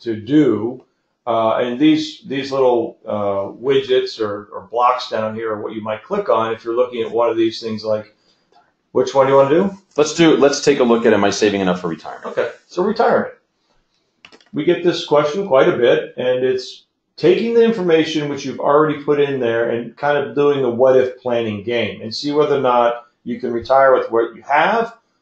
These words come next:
Speaker 1: and perhaps more importantly, what it takes to retire. So if you just take a look at this screen as what it's saying, it says, based on all the information that you put in, in this case, the samples,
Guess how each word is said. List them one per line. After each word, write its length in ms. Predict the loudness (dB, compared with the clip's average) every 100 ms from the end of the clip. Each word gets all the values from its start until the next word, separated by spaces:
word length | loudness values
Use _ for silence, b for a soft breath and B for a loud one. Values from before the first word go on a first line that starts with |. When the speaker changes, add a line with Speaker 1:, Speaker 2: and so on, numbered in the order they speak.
| _
Speaker 1:
and 180 | -18 -10
perhaps 320 | 0 0 0
more 240 | 0 2 2
importantly, 800 | 2 2 2 2 2 0 -2 -14 _ _ -20 -4
what 200 | 2 2
it 120 | 0
takes 500 | 2 0 0 -12 -20 _
to 120 | -4
retire. 480 | -2 -2 -2 -2 0
So 140 | 0
if 80 | 0
you 40 |
just 220 | -2 -4 0
take 160 | 2
a 80 | 2
look 240 | 2 2
at 160 | 0 -2
this 180 | -6 -8
screen 380 | -8 -6 -4 -4
as 160 | -6
what 160 | -2 0
it's 120 | 0 -2
saying, 480 | -2 0 -2 -6 _ _ _ _ -14
it 120 | -12
says, 420 | -2 2 2 2 0
based 320 | -2 -2 0
on 80 | -4
all 160 | 0 2
the 120 | 2
information 600 | 0 -6 -4 -4 -4 -8
that 180 | -8 -6
you 120 | -8 -8
put 140 | -6
in, 180 | -6 -6
in 140 | -10
this 160 | -12 -8
case, 260 | -8 -8
the 60 | -12
samples, 680 | -6 -4 -4 -4 -10 -12 _